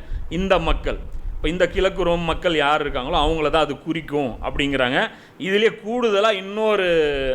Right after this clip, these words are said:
முன்னறிவிப்பும் அந்த சூரா ரூம்லேருந்து இவர் எடுக்கிறார். இது வரைக்கும் எனக்கு தெரிஞ்சு இதிலிருந்து முன்னறிவிப்பு யாரும் எடுத்து காமிச்சதில்லை.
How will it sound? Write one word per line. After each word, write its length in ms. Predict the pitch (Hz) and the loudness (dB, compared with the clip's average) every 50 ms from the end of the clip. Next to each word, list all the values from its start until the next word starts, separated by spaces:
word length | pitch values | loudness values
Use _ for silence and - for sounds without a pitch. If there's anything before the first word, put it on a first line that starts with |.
| 123 - 170 | -2 -4 -6
முன்னறிவிப்பும் 720 | 180 202 208 202 185 180 175 160 147 - 226 240 240 - | -4 0 2 2 2 2 2 -2 -2 -4 -4 -6 -6 -6
அந்த 260 | - 175 185 175 160 | -10 -2 2 2 2
சூரா 320 | 165 - 196 190 196 180 | 2 2 0 2 4 4
ரூம்லேருந்து 440 | 170 170 185 190 190 180 175 175 185 | 4 2 0 0 -2 -2 -4 -4 -2
இவர் 220 | 185 175 160 147 | 0 0 2 0
எடுக்கிறார். 340 | 147 160 151 139 123 107 - - - - - - - - - - - - | 0 -2 -2 -2 -4 -4 -4 -8 -14 -14 -16 -16 -14 -14 -14 -14 -12 -6
இது 200 | - 143 170 170 | -2 2 4 4
வரைக்கும் 320 | 175 185 196 185 196 196 | 4 4 2 2 0 0
எனக்கு 380 | 190 180 180 190 185 165 180 185 | 2 2 2 2 0 0 0 -2
தெரிஞ்சு 140 | 185 196 196 | -2 -2 -2
இதிலிருந்து 520 | 208 196 180 180 180 180 180 185 180 185 180 | 0 0 0 2 0 0 -2 -2 -4 -6 -4
முன்னறிவிப்பு 540 | 175 175 175 175 175 170 170 156 170 190 180 | -4 -2 0 2 2 2 2 0 0 -2 0
யாரும் 460 | 170 147 143 165 180 185 170 - 165 | 2 4 4 4 4 2 2 2 2
எடுத்து 260 | 160 151 156 156 185 | 2 2 2 0 -4
காமிச்சதில்லை. 680 | 165 - - 151 151 160 151 156 147 139 127 117 101 | -4 -2 0 0 0 0 -2 -2 -2 -2 -4 -6 -8